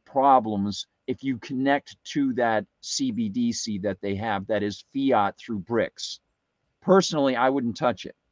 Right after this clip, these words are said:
But if people wanna look at it, that's one of the ways that you can distinguish between the fiats. And of course, as you guys said, those fiat currencies in a dystopian science fiction way, they will be used just like you saw in Black Mirror. They will be used regionally.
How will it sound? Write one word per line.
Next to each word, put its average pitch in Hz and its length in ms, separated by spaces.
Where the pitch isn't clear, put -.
But 127 140
if 120 120
people 156 320
wanna 135 220
look 151 240
at 117 160
it, 104 100
that's 135 280
one 139 160
of 131 40
the 127 60
ways 120 260
that 104 140
you 113 100
can 117 160
distinguish 127 640
between 123 640
the 113 100
fiats. 131 560
And 123 100
of 107 60
course, 131 300
as 127 200
you 135 60
guys 123 320
said, 180 300
those 127 200
fiat 139 340
currencies 135 580
in 117 120
a 107 40
dystopian 127 600
science 120 340
fiction 110 340
way, 117 320
they 120 140
will 147 180
be 143 100
used 127 360
just 135 180
like 135 160
you 127 60
saw 127 240
in 110 80
Black 113 320
Mirror. 117 360
They 135 60
will 139 220
be 143 120
used 131 440
regionally. 160 760